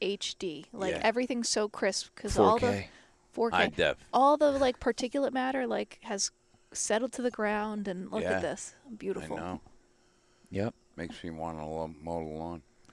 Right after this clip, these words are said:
Speaker 1: <laughs>
Speaker 3: Yeah, I mean, it does. Yeah, it is. Uh,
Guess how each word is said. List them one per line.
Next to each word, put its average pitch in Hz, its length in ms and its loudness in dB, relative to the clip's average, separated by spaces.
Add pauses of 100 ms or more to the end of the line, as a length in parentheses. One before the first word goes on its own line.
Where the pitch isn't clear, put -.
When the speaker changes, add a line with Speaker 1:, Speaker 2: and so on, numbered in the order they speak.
(220)
Speaker 1:
<laughs> - 840 -6
Speaker 3:
Yeah, 139 500 10
I 120 60 2
mean, 123 180 2
it 113 100 0
does. 120 480 4
Yeah, 92 300 0
it 92 60 -2
is. 98 280 -2
Uh, - 280 -10